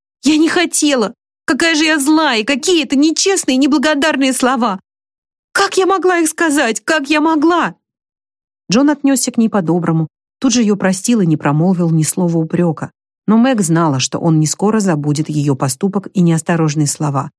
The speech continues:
хотя вслух об этом, возможно, и не упомянет. Она клялась любить его и в горе, и в радости, а потом сама же упрекнула в бедности,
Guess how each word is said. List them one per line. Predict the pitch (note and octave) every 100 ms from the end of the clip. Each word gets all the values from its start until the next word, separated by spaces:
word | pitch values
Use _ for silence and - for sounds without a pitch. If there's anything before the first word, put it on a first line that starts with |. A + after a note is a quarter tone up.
| _ _ -
хотя | E3+ F3
вслух | - - F#3 -
об | C#3+
этом, | F#3+ F#3+
возможно, | D3 C#3+ D3+ D3+ D3
и | D3+
не | E3+ E3
упомянет. | D3+ D#3+ D3 C3 C#3 - _ _ _ _ _ _ _ _ _
Она | A3+ C#4
клялась | - B3+ C#4 C#4+
любить | A#3 G3+ A3+ -
его | G#3 G#3
и | G#3
в | G3
горе, | G#3+ G#3
и |
в | F3+
радости, | F#3+ G3 C#3+ - D#3 - _
а | E3
потом | E3 F#3+ B3
сама | A#3 F3+ G3 G#3
же | F3
упрекнула | D#3+ F3 G#3 G#3 D3+
в |
бедности, | - D#3+ D3+ D3 - D#3